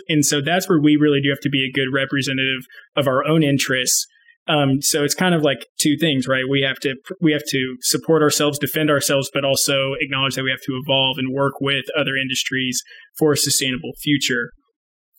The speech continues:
Um, and kind of on the gas side, more to your, more to your question. I mean, yeah, gas is definitely more of a darling, than, than oil is in today's world. It's a cleaner, cleaner burning fuel, right? It has a little bit of some more interesting applications, compressed natural gas,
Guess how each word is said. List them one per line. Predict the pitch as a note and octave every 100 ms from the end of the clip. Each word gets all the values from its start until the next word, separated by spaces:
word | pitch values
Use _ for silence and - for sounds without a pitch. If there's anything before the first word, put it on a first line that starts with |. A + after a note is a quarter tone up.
| -
Um, | E3 D3 D#3
and | D#3+
kind | G3+
of | A#3
on | A3
the | D3
gas | C3 A#2+ C#3
side, | B2+ B2+
more | C3 C#3+
to | D3
your, | C3 C#3
more | E3+ E3+
to | F#3
your | D3 -
question. | - C#3 - C3 B2+ D3+
I |
mean, | D3 C#3+
yeah, | D3
gas | C#3 D3+ E3 E3
is | C#3+
definitely | C3+ C3+ C#3
more | C3
of | B2+
a | B2+
darling, | B2+ B2+ B2 C#3 C#3 - _ _ _ D#3+
than, | C#3+ C3+
than | C#3 D3
oil | D3 D3 C3+ B2+
is | B2+ B2
in | B2+
today's | C3+ C3+ B2+
world. | C3 B2
It's | B2 -
a | -
cleaner, | - D3+ D3 C#3 - - -
cleaner | - E3+ E3
burning | D#3 D3+ D3
fuel, | - C#3+ C3+ C3
right? | C3+ C3+ C#3 -
It | D#3
has | D#3 D3+
a |
little | D3 D3+
bit | D3+ D3+ - - - - _
of | C#3 C3
some | D3+
more | C#3+ C#3
interesting | C3+ - C#3+ C3
applications, | B2+ C3+ - C3 C3 C3+ C3 B2
compressed | - B2+ C3+ B2+
natural | C3+ C3+ C3 D3 C3
gas, | B2+ B2+ C3 C3+ -